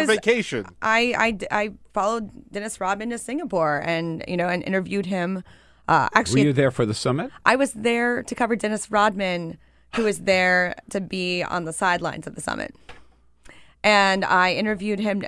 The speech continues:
Speaker 1: at our hotel pool, actually, as, uh, Kim and Trump were signing that document.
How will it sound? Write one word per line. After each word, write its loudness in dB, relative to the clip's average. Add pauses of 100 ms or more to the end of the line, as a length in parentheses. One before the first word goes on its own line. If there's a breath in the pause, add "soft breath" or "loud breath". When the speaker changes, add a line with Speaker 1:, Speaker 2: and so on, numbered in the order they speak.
Speaker 1:
at -2
our 2
hotel -2
pool, 2
actually, -2
as, 0
uh, 0 (340)
Kim 2
and -4
Trump -2
were -2
signing -6
that -4
document. -4